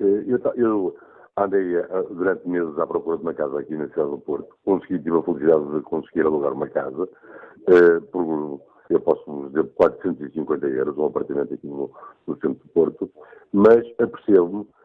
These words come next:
situações incríveis de pessoas que estão, eh, colegas meus, que estão, eh,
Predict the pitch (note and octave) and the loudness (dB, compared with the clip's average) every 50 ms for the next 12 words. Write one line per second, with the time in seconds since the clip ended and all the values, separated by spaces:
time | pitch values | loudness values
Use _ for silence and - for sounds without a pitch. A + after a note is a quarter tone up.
0 | _ _ _ _ _ _ A#2 A2+ - G2+ - - C3 A#2+ G2 - - - - A2 | _ _ _ _ _ _ -4 -2 -2 -4 0 2 2 2 2 0 -6 -4 -4 -2
1 | G#2+ - A#2+ A2+ G#2 F2 F#2 F#2+ F#2 - _ _ _ _ _ _ _ _ _ _ | 2 4 6 6 6 4 2 0 0 -4 _ _ _ _ _ _ _ _ _ _
2 | _ - F#2 F#2 G#2 G#2 F#2+ F2+ D#2 - - _ - A#2+ G2+ F#2+ F2+ D#2+ - - | _ -6 4 6 8 8 8 6 4 2 -8 _ 4 4 6 6 4 0 -2 -10
3 | _ _ _ A#2 G2+ F#2+ F2 E2+ D#2+ C#2+ - _ _ _ _ _ _ _ _ F2 | _ _ _ 0 0 0 0 -2 -4 -6 -8 _ _ _ _ _ _ _ _ -2
4 | F2+ - - - - - - - - - - _ _ _ _ _ G#2+ A2 A#2 A2 | -2 -2 -4 -10 -12 -16 -20 -20 -20 -20 -20 _ _ _ _ _ 6 6 6 6
5 | G#2 F#2+ D#2+ - F#2 F2+ F2 F#2+ G2 - _ _ - _ _ _ _ _ _ _ | 2 -4 -4 0 2 2 2 2 0 -4 _ _ -20 _ _ _ _ _ _ _
6 | _ _ _ _ - - - G2 - - - - A2 G#2 G2+ G2 F2+ F2+ F2 F2 | _ _ _ _ 4 4 6 6 4 0 2 4 4 4 6 4 2 2 2 2
7 | F2+ F2 E2+ E2+ | 2 0 -2 -4